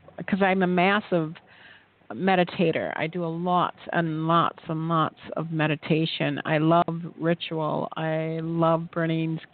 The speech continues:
candles and incense and chanting, and,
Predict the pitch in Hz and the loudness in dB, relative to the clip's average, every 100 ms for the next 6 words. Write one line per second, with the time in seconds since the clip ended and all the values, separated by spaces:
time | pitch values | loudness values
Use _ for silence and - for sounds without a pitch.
0 | - 208 196 185 165 156 151 - 190 196 | 2 4 6 6 4 2 -2 -2 2 2
1 | 190 - 147 143 156 185 - - 160 160 | 0 -2 0 0 -4 -14 -20 -12 -6 -4
2 | 156 156 - 196 214 233 - 185 165 151 | -4 -6 -4 2 4 2 0 -2 -2 -4
3 | 151 - 165 160 156 160 | -6 -6 -4 -2 -4 -8